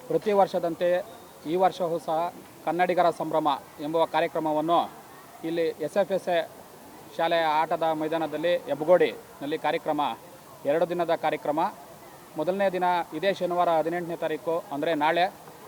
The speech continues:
ಚಿತ್ರಮ್ಮನವರ ತಂಡದ ವತಿಯಿಂದ ಅದ್ದೂರಿ ಕಾರ್ಯಕ್ರಮ. ಇದು ಮೊದಲಿಗೆ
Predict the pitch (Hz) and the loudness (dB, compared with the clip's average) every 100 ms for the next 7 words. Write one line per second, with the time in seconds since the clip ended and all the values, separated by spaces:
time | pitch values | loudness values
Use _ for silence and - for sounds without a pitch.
0 | - - - 185 202 202 190 180 170 170 | -20 -12 -8 0 2 2 2 2 2 0
1 | 170 175 170 170 165 170 185 - - - | 0 2 0 0 -2 0 0 -2 -14 -20
2 | - 160 160 202 196 - 170 160 156 170 | -2 -2 2 2 2 0 0 2 2 2
3 | 185 - - - - 160 170 180 208 202 | 0 -6 -18 -14 -4 -2 0 0 0 2
4 | 208 214 | 2 2